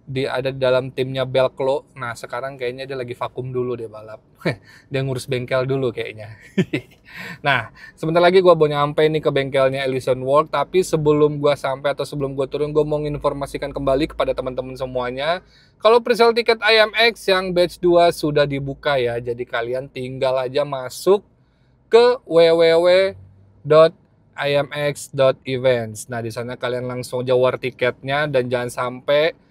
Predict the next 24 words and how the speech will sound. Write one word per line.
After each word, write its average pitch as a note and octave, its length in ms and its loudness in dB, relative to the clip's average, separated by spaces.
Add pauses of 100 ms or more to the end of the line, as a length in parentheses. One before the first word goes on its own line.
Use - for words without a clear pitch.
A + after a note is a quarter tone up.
(160)
kehabisan C#3+ 720 2
nih, B2 320 -2
karena C3 400 -2 (160)
presale C3 360 2
pertama C3+ 600 0
udah C#3 320 2
sold F#3+ 360 2
out F3+ 200 4
semuanya. E3+ 580 2 (420)
Sekarang C#3 320 -4
kita C#3 240 -2
udah C3 160 2
buka C3 240 -4
lagi C#3 480 -2 (160)
presale C3 320 -4
keduanya. A#2+ 640 -2
Nah, C3 160 -4
selain F3+ 320 0
itu G#3+ 160 0
juga A3+ 320 4
banyak F3+ 240 2
banget F3+ 320 2
keseruan-keseruan E3+ 640 0
yang F#3 180 0